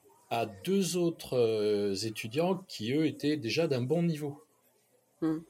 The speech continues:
Speaker 1: Et là, je, je me dis, « Oula, qu'est-ce qui se passe ? » Et je prends mon, mon, mon portable était sur la table,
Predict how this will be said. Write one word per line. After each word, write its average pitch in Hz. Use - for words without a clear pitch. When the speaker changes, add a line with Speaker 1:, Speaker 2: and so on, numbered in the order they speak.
Speaker 1:
Et 117
là, 147
je, -
je -
me 92
dis, « 117
Oula, 117
qu'est-ce 110
qui 101
se -
passe ? » 185
Et 151
je 120
prends 160
mon, 123
mon, 127
mon 143
portable 147
était 131
sur 127
la 123
table, 190